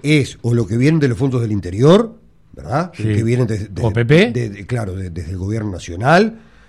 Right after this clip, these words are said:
Speaker 1: eh, o de, o de la intendencia y a través de la presentación de proyectos a la O P P. Ahora, yo digo, bueno, eh, yo, eh, pretendo, eh, colocar más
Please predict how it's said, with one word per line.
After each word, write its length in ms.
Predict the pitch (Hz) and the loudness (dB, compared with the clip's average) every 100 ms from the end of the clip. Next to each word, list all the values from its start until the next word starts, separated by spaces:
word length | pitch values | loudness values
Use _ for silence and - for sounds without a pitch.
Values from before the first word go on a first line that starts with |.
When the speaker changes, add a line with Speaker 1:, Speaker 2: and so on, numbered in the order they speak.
| _ | _
Speaker 1:
eh, 840 | 92 113 113 113 113 110 107 104 95 80 65 _ _ _ | -6 -4 -2 -2 -2 -2 -2 -4 -6 -8 -14 _ _ _
o 140 | 92 101 | -10 -6
de, 200 | 113 117 | -4 -6
o 140 | - 113 | -6 -2
de 100 | 113 | -2
la 80 | 110 | 0
intendencia 480 | 107 113 156 175 190 | -2 0 0 2 2
y 100 | 139 | 2
a 60 | |
través 240 | 127 151 180 | 2 0 2
de 60 | |
la 100 | 180 | 2
presentación 640 | 143 127 139 131 - 160 | 0 0 0 -2 0 0
de 100 | 160 | 0
proyectos 600 | 135 131 120 139 127 120 - - _ | 0 -2 -2 -2 -4 -6 -10 -20 _
a 140 | 95 117 | -4 2
la 120 | 131 | 2
O 80 | 117 | 4
P 120 | 120 | 0
P. 140 | 98 | -2
Ahora, 200 | 82 107 | -4 -6
yo 160 | 82 160 | -2 0
digo, 260 | 143 107 - - - | 0 -2 -10 -16 -6
bueno, 260 | 135 98 - - - - | -6 -6 -12 -20 -20 -16
eh, 300 | 113 127 127 | -6 -4 -4
yo, 440 | 113 101 170 196 - _ | -6 0 2 0 -8 _
eh, 520 | 131 139 135 131 107 - - _ | 0 4 6 4 0 -8 -20 _
pretendo, 960 | 123 123 120 151 170 156 170 175 175 - _ _ | -4 -4 -2 0 0 2 2 2 0 -14 _ _
eh, 640 | 127 127 123 123 127 - _ _ | -8 -4 -2 -2 -4 -6 _ _
colocar 880 | 127 127 127 92 - 165 170 175 - _ _ _ _ _ _ _ _ _ _ | 0 2 0 -2 2 6 6 4 -4 _ _ _ _ _ _ _ _ _ _
más 640 | 120 120 147 170 165 - | -4 2 6 6 4 -6